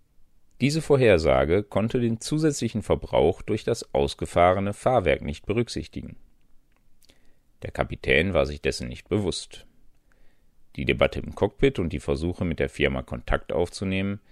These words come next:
sorgten für eine hohe Arbeitsbelastung. Hier wurde keine Luftnotlage erklärt. Die Luftraumüberwachung war also nicht informiert, was das Problem ist.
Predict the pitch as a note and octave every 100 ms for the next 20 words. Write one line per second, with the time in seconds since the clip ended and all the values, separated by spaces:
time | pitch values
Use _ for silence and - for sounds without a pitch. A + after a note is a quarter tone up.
0 | - _ _ - G2+ G#2 - B2 - A2+
1 | A2+ D#2+ C#2+ A#1+ D2 C#2 - C2+ B1 -
2 | - - - - _ _ - _ _ -
3 | - _ _ - _ _ _ - _ _
4 | - D2 D2 F#2 G#2+ - - C3+ A2+ C2+
5 | - - D2 C#2 - C2+ - B1 B1+ -
6 | - - - - - _ _ - _ -
7 | C2+ C#2+ - C#2+ C2+ C2 B1+ A#1+ - G2
8 | A2+ B2+ - _ _ - - A2 B2 B2
9 | G2+ C2 - D2 G#2 F#2+ C#2 - C#2 -
10 | D2 - G2+ G2+ E2 G#1+ - -